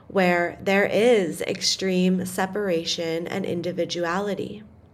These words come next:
So let's say there are twelve dimensions just for this exercise. And actually, while I'm on the topic of dimensions, another New Age practitioner red flag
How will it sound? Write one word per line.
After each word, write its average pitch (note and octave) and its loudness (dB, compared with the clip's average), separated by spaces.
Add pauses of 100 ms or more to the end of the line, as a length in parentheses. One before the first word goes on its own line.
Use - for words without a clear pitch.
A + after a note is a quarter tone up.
(800)
So F#3+ 2
let's G#3 0
say F3+ 2 (280)
there F#3 0
are F3 0
twelve G3 0
dimensions E3 -2
just E3 -2
for D#3+ 0
this D#3+ -4
exercise. D3+ -8 (920)
And G3+ 2
actually, G#3+ 0
while E3+ -2
I'm F#3+ 2
on G#3 6
the G3+ 2
topic D#3+ -4
of D3+ -4
dimensions, D3+ -6
another E3+ -2 (320)
New G3 4
Age F3+ 0
practitioner E3 -4
red E3 -2
flag D3+ -2